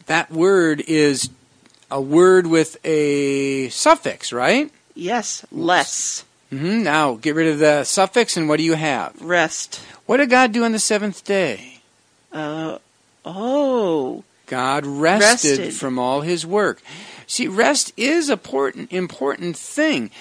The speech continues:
Speaker 1: and that's what now Cain wasn't getting. Uh, he was wandering, and therefore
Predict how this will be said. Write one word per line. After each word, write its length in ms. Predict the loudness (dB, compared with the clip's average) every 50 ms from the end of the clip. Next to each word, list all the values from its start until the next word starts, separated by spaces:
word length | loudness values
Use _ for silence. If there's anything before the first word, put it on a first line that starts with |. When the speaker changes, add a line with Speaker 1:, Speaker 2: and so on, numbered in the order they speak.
| -20 -18 -12
Speaker 1:
and 160 | -8 -6 -2
that's 340 | 0 0 0 0 -2 -4 -4
what 220 | 0 0 0 0 -2 -8 -20 -20 -14 -8
now 280 | -4 -2 0 0 -2
Cain 360 | -2 -4 -4 -4 -2 -2 0 0
wasn't 380 | 0 0 0 0 -4 -6 -6
getting. 340 | -4 -4 -2 0 -2 -2 -4 -8 -14 -20 -20 -20 -20 _ _ _ -20 -18
Uh, 180 | -14 -12 -12 -12 -14 -18 -18 _
he 160 | -2 0 2
was 160 | 2 2 0
wandering, 680 | 0 0 0 2 2 2 2 2 2 2 0 0 -2 -4
and 160 | -4 -4 0
therefore 500 | 2 2 2 2 0 0 2 2 2 2